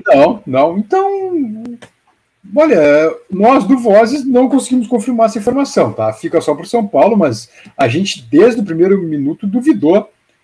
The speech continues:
ah, de uma oferta, que uma oferta dessa, se é que foi feita realmente, pode, possa ser aceita, pudesse ser aceita, né? Porque não tem cabimento tu queimar o Yuri pela metade do preço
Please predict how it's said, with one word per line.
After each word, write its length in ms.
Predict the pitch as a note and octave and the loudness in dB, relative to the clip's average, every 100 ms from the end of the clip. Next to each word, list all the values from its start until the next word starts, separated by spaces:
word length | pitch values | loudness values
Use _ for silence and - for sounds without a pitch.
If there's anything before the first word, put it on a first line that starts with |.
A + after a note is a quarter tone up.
| _ _ | _ _
ah, 320 | C3+ D3 C#3+ C3 | -6 -4 -2 -4
de 80 | |
uma 140 | E3 F3 | -4 -4
oferta, 580 | E3+ - E3 - E3+ F3 | -4 -2 -2 -2 -4 -4
que 140 | D3 | -4
uma 160 | C3+ B2 | -4 -4
oferta 320 | C#3+ C3+ C#3 | -4 -2 -4
dessa, 320 | A2 C3+ - | -2 -4 -4
se 200 | - C#3 | -4 2
é 120 | D#3 | 2
que 100 | D#3 | 0
foi 140 | C#3 A#2 | -4 -4
feita 260 | D3 E3 | -4 -4
realmente, 680 | B2+ B2 A#2 D3 - A3+ G#3 _ _ _ | -4 -4 -4 -6 -8 -12 -14 _ _ _
pode, 260 | C4+ G#3+ G3+ - _ | -2 0 -2 -12 _
possa 240 | E3+ - | -2 -2
ser 160 | - G3+ | -4 -4
aceita, 380 | B3+ E3+ C3 | -2 -2 -2
pudesse 300 | A2+ A#2+ A#2+ | -6 -4 -4
ser 100 | C#3+ | -2
aceita, 340 | G#3+ G#3 C#3+ B2 | -4 -2 -4 -4
né? 120 | G2 | -10
Porque 460 | - A2+ A#2 A#2 G#2 - _ _ _ - | -12 -12 -4 -4 -4 -12 _ _ _ -4
não 100 | A#3 | -2
tem 120 | D#3 | 0
cabimento 500 | A3 D#4+ A#3 A#2 - _ | 4 4 4 2 -4 _
tu 400 | - B2+ B2 A#2+ A#2+ | -10 -6 -4 -6 -4
queimar 380 | D3 C3 C3+ C#3+ | -2 0 2 2
o 40 | |
Yuri 340 | B2+ C3+ B2+ - | 0 0 -2 -4
pela 160 | B2+ | -4
metade 380 | B2+ B2 C#3+ D3+ | -2 0 0 0
do 100 | C#3 | -2
preço 480 | A#2+ C#3+ F#3 G3 C#4 | -4 0 0 -2 -8